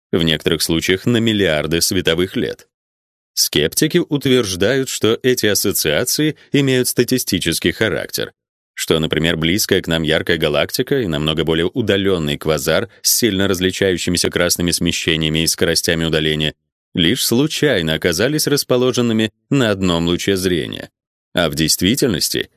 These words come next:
физически не связаны. Такие случайные наложения должны встречаться с некоторой вероятностью. В центре дебатов был вопрос: не превышает ли число таких совпадений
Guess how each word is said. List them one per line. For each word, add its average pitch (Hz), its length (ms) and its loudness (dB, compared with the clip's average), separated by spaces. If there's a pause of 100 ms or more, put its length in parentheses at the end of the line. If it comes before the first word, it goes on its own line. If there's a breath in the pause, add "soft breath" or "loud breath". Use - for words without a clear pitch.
физически 92 640 0
не 90 140 0
связаны. 60 580 -2 (540)
Такие 78 380 0
случайные 139 560 0
наложения 82 760 0 (100)
должны 98 480 2
встречаться 139 600 0
с - 120 0
некоторой 104 360 2
вероятностью. 87 920 -2 (800)
В - 80 -12
центре 127 460 2
дебатов 101 640 0
был 127 220 4
вопрос: 98 640 -2
не 143 200 2
превышает 135 680 0
ли 80 100 0
число 92 340 2
таких 82 300 0
совпадений 107 680 0